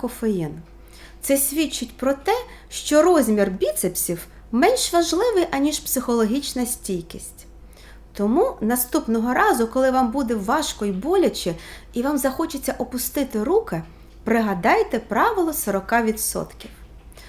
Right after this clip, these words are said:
Знайте, що якщо у вас добре розвинена сила волі, ви можете витиснути із себе ці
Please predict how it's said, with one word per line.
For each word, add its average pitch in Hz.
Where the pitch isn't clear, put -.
Знайте, 190
що -
якщо 240
у 233
вас 208
добре 277
розвинена 247
сила 220
волі, 240
ви 240
можете 359
витиснути 311
із 254
себе 247
ці 339